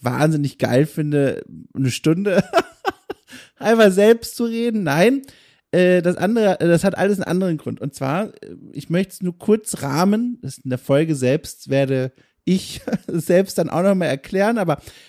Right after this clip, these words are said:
Folgendes. Diese Folge hier, die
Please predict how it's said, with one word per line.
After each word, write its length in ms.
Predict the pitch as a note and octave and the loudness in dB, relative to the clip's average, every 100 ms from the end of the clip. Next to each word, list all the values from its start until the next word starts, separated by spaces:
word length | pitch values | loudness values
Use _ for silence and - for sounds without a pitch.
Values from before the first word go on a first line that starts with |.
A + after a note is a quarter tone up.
| _ _ | _ _
Folgendes. 500 | F3 F3+ D3+ A#2+ - _ _ _ _ _ _ | 0 2 -2 -10 -14 _ _ _ _ _ _
Diese 240 | D#3 E3+ G3 | -8 -6 -6
Folge 360 | F3+ E3+ F3 | -2 0 0
hier, 500 | E3+ C#3 C3+ D3 - - C3 - | -4 0 2 2 -2 -8 -18 -10
die 440 | C#3+ C3+ C3+ B2+ | -6 -2 0 0